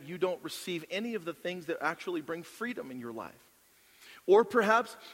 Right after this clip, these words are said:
um, we live in darkness because we, we refuse to believe, because we're broken, that,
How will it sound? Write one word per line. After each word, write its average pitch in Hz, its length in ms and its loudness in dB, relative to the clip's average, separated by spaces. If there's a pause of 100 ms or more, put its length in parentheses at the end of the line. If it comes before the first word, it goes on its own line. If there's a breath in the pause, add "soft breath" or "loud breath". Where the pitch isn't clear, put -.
um, 185 160 2
we 196 100 -2
live 226 160 6
in 226 80 -2
darkness 220 360 0
because 202 320 -4
we, 220 220 -4
we 196 160 -6
refuse 220 500 -4
to 220 80 -8
believe, 175 360 -4
because 180 260 -10
we're 170 100 0
broken, 156 640 -2 (360 loud breath)
that, 180 240 4